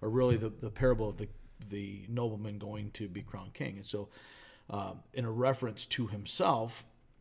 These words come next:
to set people straight on the fact that the kingdom of God is not coming in its fullness right now. He's about to enter Jerusalem. People are expecting him to come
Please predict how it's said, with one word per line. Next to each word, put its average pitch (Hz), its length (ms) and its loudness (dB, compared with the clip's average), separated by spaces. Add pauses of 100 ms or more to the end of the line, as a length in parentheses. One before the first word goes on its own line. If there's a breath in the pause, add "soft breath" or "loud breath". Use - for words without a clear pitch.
(400)
to 117 100 2
set 147 260 4
people 135 260 2
straight - 520 4
on 117 140 0
the 113 60 -2
fact 120 280 -2
that 113 100 -4
the 101 80 -8
kingdom 160 340 2
of 123 120 2
God 117 180 2
is 107 80 -4
not 127 180 -2
coming 139 280 0
in 117 120 0
its 104 160 -6
fullness 123 500 0
right 104 220 -4
now. 95 220 -10
He's 107 160 -6
about 95 240 -8
to 110 60 -6
enter 104 180 -8
Jerusalem. 139 540 0 (260 loud breath)
People 98 240 -4
are 87 40 -8
expecting 113 500 -2
him 110 160 0
to - 120 -8
come 131 400 0